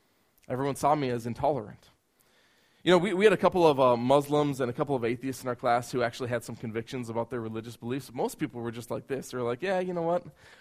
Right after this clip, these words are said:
We're good people. We're all gonna end up in heaven someday. It doesn't really matter what path you take to get there. Everyone's gonna be there. It's gonna be great."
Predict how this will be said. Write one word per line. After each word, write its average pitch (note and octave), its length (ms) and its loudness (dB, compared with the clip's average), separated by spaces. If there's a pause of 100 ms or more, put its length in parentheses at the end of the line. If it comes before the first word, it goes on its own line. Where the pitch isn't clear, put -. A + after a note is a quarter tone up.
We're F3 120 -2
good E3 200 -2
people. D#3+ 420 0
We're C#3 160 -2
all D#3 80 2
gonna D3+ 140 -2
end D3 120 -2
up C#3+ 120 -4
in C3+ 60 -6
heaven C3 260 -2
someday. B2+ 540 -2
It B2 120 -6
doesn't C#3 180 -4
really C#3 160 -2
matter B2 220 0
what B2 160 -4
path B2+ 240 -4
you B2 80 -8
take A#2 360 -4
to B2 80 -10
get A2+ 200 -8
there. A#2 320 -2
Everyone's A#2+ 360 -6
gonna A#2+ 160 -6
be A2+ 160 -8
there. A2+ 180 -4
It's A2+ 140 -10
gonna A#2+ 120 -8
be A2+ 120 -8
great." A2+ 420 -10